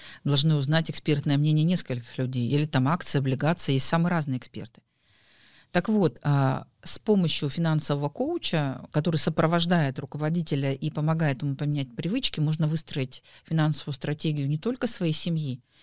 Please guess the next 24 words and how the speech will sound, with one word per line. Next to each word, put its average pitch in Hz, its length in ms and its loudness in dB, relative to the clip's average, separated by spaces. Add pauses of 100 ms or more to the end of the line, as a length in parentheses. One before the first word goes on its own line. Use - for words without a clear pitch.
(160)
и - 40 -12
создание 156 420 2
семейного 139 460 0
капитала, 127 460 -2
но 131 140 2
и 170 40 0
финансовую 165 440 0
стратегию 143 460 -2
своей 147 220 0
компании, 214 540 2 (800)
где 135 120 0
будет 156 180 0
понятно, 233 380 2
сколько 143 420 0
на 120 140 4
развитие, 143 760 0
сколько 127 460 -2
на 120 480 0 (320)
мотивацию, 127 680 -2
сколько 117 800 -6 (460)
вообще - 260 -4
остаётся - 420 -6
прибыли. 175 460 -4 (500)
Это 175 40 -4